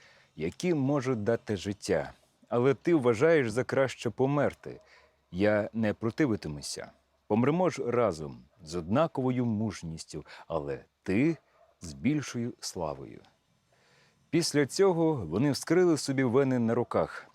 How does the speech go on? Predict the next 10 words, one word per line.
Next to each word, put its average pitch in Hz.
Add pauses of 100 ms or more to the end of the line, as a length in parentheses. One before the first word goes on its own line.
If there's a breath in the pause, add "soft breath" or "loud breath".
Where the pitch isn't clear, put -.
(160)
але 165
Сенека 165
виявився 131
досить 101
старим, 101 (420 loud breath)
і 117
кров 135 (200)
текла 135
дуже 123 (200)
повільно. 113